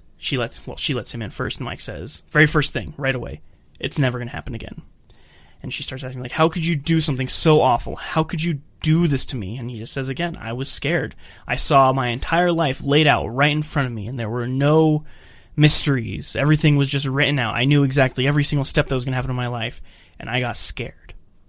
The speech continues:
She says, "Oh, and you know now? You know now that you love me and you want this more than anything, and not before?" He says, "Yeah,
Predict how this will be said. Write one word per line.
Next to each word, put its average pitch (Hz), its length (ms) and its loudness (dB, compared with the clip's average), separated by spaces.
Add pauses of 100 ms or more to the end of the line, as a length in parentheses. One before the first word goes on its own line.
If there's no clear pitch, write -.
(100)
She - 160 0
says, 147 220 0
"Oh, 151 160 4
and 131 100 2
you 131 100 2
know 131 160 0
now? 135 400 0
You 139 140 0
know 127 320 0
now 127 260 0
that - 180 -6
you 156 60 -2
love 143 160 0
me 151 140 0
and 147 80 0
you 147 80 2
want 151 160 0
this 151 140 -6
more 151 120 -2
than 156 100 0
anything, 156 480 -4
and 143 80 -8
not 127 140 -2
before?" 139 300 -4
He 156 80 -6
says, 127 180 -6
"Yeah, 196 140 2